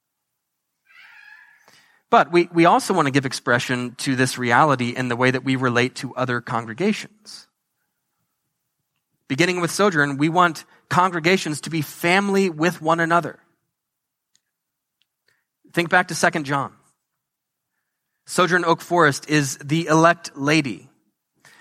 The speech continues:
but we have elect sisters all over the city. Our church is a family,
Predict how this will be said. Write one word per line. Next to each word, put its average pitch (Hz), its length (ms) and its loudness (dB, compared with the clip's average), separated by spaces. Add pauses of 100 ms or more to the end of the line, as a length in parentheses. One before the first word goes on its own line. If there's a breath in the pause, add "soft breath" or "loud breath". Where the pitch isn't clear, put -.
but 139 100 -8
we 160 160 2
have 160 320 2
elect 160 440 2
sisters 131 580 -6
all 143 280 0
over 139 100 -8
the 127 100 -8
city. - 260 -14 (2750)
Our 165 260 6
church 180 460 0
is 156 160 -2
a 151 100 0
family, 135 560 -10